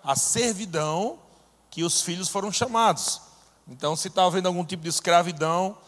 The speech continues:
o marido, uma certa vez, nós ouvimos uma história, não é?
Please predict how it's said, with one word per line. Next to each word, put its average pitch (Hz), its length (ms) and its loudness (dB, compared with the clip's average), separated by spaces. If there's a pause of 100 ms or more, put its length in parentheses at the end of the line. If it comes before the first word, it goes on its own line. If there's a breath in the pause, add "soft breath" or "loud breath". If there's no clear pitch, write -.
(300 soft breath)
o 120 60 -20
marido, 151 440 -2
uma 156 160 -6
certa 170 320 -2
vez, 160 160 -4
nós 196 220 0
ouvimos 208 300 -4
uma 233 80 -4
história, 208 480 0
não 131 120 -4
é? 247 160 0